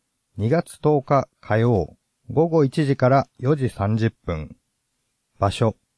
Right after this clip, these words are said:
ウェルファーム杉並、天沼三の十九の十六。対象、休職中の方。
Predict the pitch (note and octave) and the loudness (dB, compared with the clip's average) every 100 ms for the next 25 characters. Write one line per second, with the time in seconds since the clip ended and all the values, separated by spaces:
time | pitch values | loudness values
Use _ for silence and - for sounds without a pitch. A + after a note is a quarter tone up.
0 | _ - F#2 A2+ D#3 - E3+ A#2+ F#2 - | _ -8 -2 0 0 0 2 2 0 -6
1 | F2 G2+ G#2 G2+ F#2 _ _ _ _ _ | -4 0 0 -2 -6 _ _ _ _ _
2 | - G2+ A#2 A#2+ A#2+ - _ - - D3 | -4 0 4 4 4 0 _ -6 0 0
3 | E3 E3 C3 D#3 C#3+ E3 A#2 A#2+ F#2+ E2 | 2 2 2 0 2 2 4 4 2 -2
4 | G2 G2 - F#2 - _ _ _ _ _ | 0 -2 -2 -6 -6 _ _ _ _ _
5 | _ _ _ _ _ - A#2+ C#3 - B2 | _ _ _ _ _ 0 0 2 2 2
6 | A#2+ - _ _ _ _ _ _ - D#3 | 2 0 _ _ _ _ _ _ -2 0
7 | F3+ E3+ - - E3+ E3 - G#2 E2+ | 2 -2 -4 -2 2 2 0 -4 -4